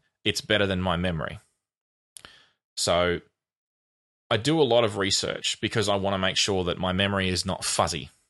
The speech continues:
I wanna make sure that it's, that it's sharp and accurate and correct, because I don't wanna be having, putting mis-, mis-, incorrect information or misinformation out there. So access to the internet is very, very important from that point of view.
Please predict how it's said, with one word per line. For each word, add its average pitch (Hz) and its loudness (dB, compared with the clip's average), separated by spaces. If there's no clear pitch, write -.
I 92 -4
wanna 95 0
make 90 0
sure 92 -2
that 87 -2
it's, - -2
that 92 -2
it's - -4
sharp 90 0
and 87 -6
accurate 87 -4
and 85 -10
correct, - -6
because 87 -6
I 92 -2
don't 95 0
wanna 92 -2
be 90 -4
having, 90 -2
putting 90 -2
mis-, 92 -2
mis-, 113 -2
incorrect 127 -2
information 92 -2
or - -4
misinformation 85 -2
out - -10
there. - -12
So 92 2
access 127 0
to 110 -4
the 98 -2
internet 87 -4
is 98 2
very, 113 4
very 95 2
important 90 -6
from 95 -6
that 101 -2
point 82 -6
of 76 -8
view. - -10